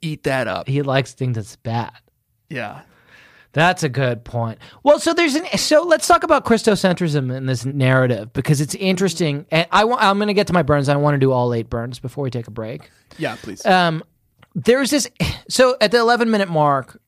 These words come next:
Speaker 2: um, Orko, uh, uh, is on the pl-, planet Earth, which I'm
Speaker 1: Quick
Speaker 2: gonna
Speaker 1: question.
Speaker 2: contend-
Speaker 1: Quick,
Speaker 2: yeah, okay,
Speaker 1: quick, quick,
Speaker 2: perfect.
Speaker 1: quick
Speaker 2: No, that's
Speaker 1: diversion.
Speaker 2: great. That's awesome. Yeah.
Speaker 1: We ever seen what's under, what's going on with Orko?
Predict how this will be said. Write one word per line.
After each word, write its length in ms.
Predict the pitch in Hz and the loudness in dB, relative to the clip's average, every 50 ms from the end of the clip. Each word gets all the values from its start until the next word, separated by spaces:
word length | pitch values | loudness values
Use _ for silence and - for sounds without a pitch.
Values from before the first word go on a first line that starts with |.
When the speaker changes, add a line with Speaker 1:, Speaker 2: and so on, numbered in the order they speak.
| _ _ _ _ _ _ _ - | _ _ _ _ _ _ _ -2
Speaker 2:
um, 300 | 165 156 147 139 131 123 _ _ - | 0 0 0 0 -2 -6 _ _ 2
Orko, 560 | 226 220 202 - 202 180 170 156 151 156 - - | 4 4 4 4 4 4 4 4 2 0 -2 0
uh, 200 | 151 151 151 147 - - | 0 2 2 2 0 0
uh, 140 | 180 160 160 - | 0 0 2 0
is 160 | 170 143 - - - | -2 -4 -2 2 2
on 220 | 180 175 180 180 175 - | 4 4 4 0 -4 -8
the 400 | - 123 - 151 143 135 131 - _ - | -10 -6 -2 0 0 0 -2 -6 _ -6
pl-, 240 | - - 165 156 - 156 135 | -4 -4 -4 -6 -6 -12 -12
planet 400 | - - 175 160 151 143 - _ - | -4 -2 0 0 0 -2 -6 _ -2
Earth, 300 | 151 135 127 117 113 - | 0 0 0 -2 -6 -8
which 180 | 135 139 127 - - _ - | -8 -8 -8 -10 -14 _ -2
I'm 120 | - 254 285 | 0 2 4
Speaker 1:
Quick 140 | 302 302 | 4 4
Speaker 2:
gonna 120 | 302 254 202 | 6 4 4
Speaker 1:
question. 220 | 175 - - 208 | 4 4 2 2
Speaker 2:
contend- 180 | 180 180 180 - | 2 2 0 0
Speaker 1:
Quick, 360 | - 262 254 226 - - _ - | 2 2 2 2 2 -4 _ -10
Speaker 2:
yeah, 40 | - | -2
okay, 80 | - 143 | -2 2
Speaker 1:
quick, 200 | - 208 170 - | 2 2 0 0
quick, 180 | - 190 185 - | 0 0 0 2
Speaker 2:
perfect. 220 | - - 160 143 | 2 0 -2 -2
Speaker 1:
quick 60 | - - | 0 2
Speaker 2:
No, 100 | 190 185 | 2 4
that's 200 | 175 180 - - | 4 2 0 0
Speaker 1:
diversion. 40 | - | 0
Speaker 2:
great. 200 | 214 185 139 113 139 | 0 0 0 0 -4
That's 140 | 135 - | -6 -4
awesome. 320 | 160 143 135 123 - 92 - | -2 -2 -2 -4 -6 -12 -10
Yeah. 160 | - 131 117 - - _ _ _ | -8 -8 -8 -8 -12 _ _ _
Speaker 1:
We 140 | - 294 349 | -6 -4 -2
ever 120 | 381 359 | -2 -2
seen 300 | - - - 233 226 226 | -4 -4 -2 -2 -2 0
what's 160 | 233 220 214 233 | -2 -2 0 0
under, 320 | 220 214 214 208 208 196 - | -2 0 0 -2 -2 -4 -6
what's 200 | - 180 190 180 | -4 -4 -4 -4
going 180 | - 202 196 190 | -2 -4 -4 -2
on 100 | 185 190 | -2 -4
with 80 | 190 | -4
Orko? 340 | 196 190 185 175 202 196 196 | -4 -4 -6 -4 -6 -8 -8